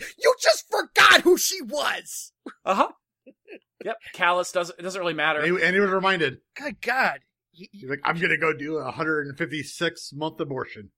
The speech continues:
Speaker 1: Four, four, forty-one years old, and he's already slipping into senility.
Speaker 2: He does say that he worries about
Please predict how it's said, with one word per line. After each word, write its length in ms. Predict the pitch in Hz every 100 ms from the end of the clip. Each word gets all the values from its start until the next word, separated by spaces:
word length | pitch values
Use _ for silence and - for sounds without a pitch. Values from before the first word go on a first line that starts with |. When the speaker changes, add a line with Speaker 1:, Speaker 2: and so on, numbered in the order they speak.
| _ - -
Speaker 1:
Four, 160 | - 269 - - _ _ _ _ _ -
four, 300 | - 277 320 - - 139 - - - - 151
forty-one 640 | 311 403 427 359 370 359
years 320 | 330 320 226
old, 280 | 302 277 233
and 100 | 220
he's 200 | 240 208 -
already 420 | 254 269 269 262
slipping 480 | - - 240 254 240
into 180 | 226 214
senility. 640 | - 208 208 214 185 - _ - - - - _ - _ - _ _ _ _ _ _ _ _ _ _ _
Speaker 2:
He 120 | 208
does 320 | 220 269 262 -
say 300 | - 196 190
that 120 | 175
he 140 | 151 156
worries 380 | 151 151 151 135
about 500 | 131 127 123 120